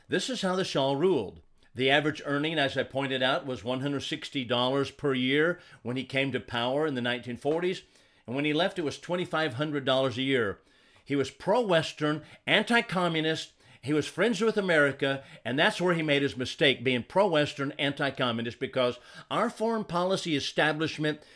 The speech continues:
just as we have right now in the Biden administration, has been pro-communist, except for a few Republicans such as President Reagan and Donald Trump. But it has been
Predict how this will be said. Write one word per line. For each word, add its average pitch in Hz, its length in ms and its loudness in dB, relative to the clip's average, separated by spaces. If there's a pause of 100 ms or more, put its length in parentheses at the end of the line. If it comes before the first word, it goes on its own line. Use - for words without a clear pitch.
(240)
just 170 280 0
as 202 140 4
we 196 200 2
have 151 280 4
right 180 320 0
now 120 460 2 (180)
in 139 140 0
the 127 60 0
Biden 185 460 2
administration, 180 960 0 (240)
has 139 240 0
been 139 280 -2 (200)
pro-communist, 175 1000 0
except 202 340 -2
for 165 100 0
a 147 60 2
few 180 220 -2
Republicans 143 760 0
such 135 280 0
as 123 180 0 (260)
President 139 540 0
Reagan 120 420 0 (220)
and 123 180 -4
Donald 127 360 -2
Trump. 120 340 -2 (260)
But 143 120 0
it 151 100 0
has 143 180 0
been 131 260 -4